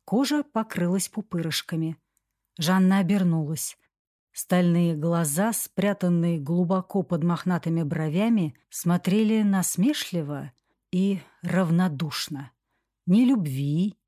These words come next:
ни вожделения в них не было. «Я не этого хотела!» — выкрикнула девушка, с трудом встав с постели.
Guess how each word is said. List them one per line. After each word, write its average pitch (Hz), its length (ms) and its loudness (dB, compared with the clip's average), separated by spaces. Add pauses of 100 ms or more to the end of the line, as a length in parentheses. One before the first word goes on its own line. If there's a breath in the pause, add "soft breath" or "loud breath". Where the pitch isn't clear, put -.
ни 180 220 4
вожделения 180 960 2
в 151 140 -6
них 156 420 -2
не 160 240 0
было. 147 400 -6 (520)
«Я 269 200 4
не 285 200 6
этого 254 340 2
хотела!» — 202 680 -2 (280)
выкрикнула 175 520 0
девушка, 180 480 0
с - 80 -6
трудом 180 380 0
встав - 320 -4
с - 80 -6
постели. 151 640 -6